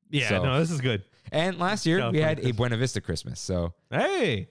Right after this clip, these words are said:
Speaker 2: continuity.
Speaker 1: Yeah.
Speaker 2: So let's talk about decorations first. Let's,
Speaker 1: Cool.
Speaker 2: 'cause I'm, we will talk about food
Speaker 1: Mm-hmm.
Speaker 2: as, as we do, but let's,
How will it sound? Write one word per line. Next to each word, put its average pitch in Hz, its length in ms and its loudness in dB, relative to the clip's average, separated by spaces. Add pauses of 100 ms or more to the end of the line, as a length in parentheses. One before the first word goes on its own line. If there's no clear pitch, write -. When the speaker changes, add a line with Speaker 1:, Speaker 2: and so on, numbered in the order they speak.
Speaker 2:
continuity. 117 840 0
Speaker 1:
Yeah. 139 320 -2 (1000)
Speaker 2:
So 120 580 2 (360)
let's 202 140 -2
talk 302 140 -2
about 262 160 0
decorations 90 500 -2
first. - 340 -12
Let's, 127 200 0
Speaker 1:
Cool. 240 200 0 (240)
Speaker 2:
'cause 127 200 2 (220)
I'm, 160 340 2
we 190 160 4
will 240 160 4
talk 165 240 2
about 127 240 2
food 139 240 2 (200)
Speaker 1:
Mm-hmm. 135 180 -4 (120)
Speaker 2:
as, 151 200 2 (140)
as 139 200 2
we 151 160 4
do, 135 220 4 (540)
but - 280 -2
let's, - 380 -6